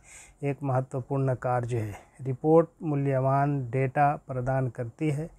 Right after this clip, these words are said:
जो निर्णय लेने, रुझानों पर नज़र रखने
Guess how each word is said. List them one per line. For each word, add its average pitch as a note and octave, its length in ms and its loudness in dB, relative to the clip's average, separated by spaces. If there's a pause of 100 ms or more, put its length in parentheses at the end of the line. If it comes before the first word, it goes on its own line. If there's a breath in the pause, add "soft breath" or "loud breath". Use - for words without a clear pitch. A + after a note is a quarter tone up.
(440 loud breath)
जो C3+ 180 2
निर्णय D3 400 4
लेने, C3+ 480 0 (180)
रुझानों C3 500 0
पर C3+ 180 -2
नज़र B2+ 380 2
रखने C3+ 480 -2